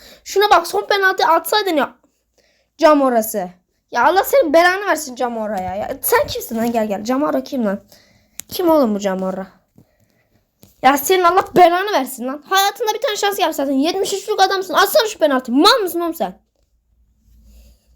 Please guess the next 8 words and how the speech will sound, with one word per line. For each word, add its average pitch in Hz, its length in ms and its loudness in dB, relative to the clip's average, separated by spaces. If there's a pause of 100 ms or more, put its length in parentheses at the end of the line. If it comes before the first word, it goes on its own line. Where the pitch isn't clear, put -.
(1120)
Augusto 240 460 2
oyna. 277 360 2
Bundan 302 200 0
sonra 330 180 -4
sana 311 260 -2
ceza. 269 400 -2 (120)
Para 294 220 2
yok. - 300 -2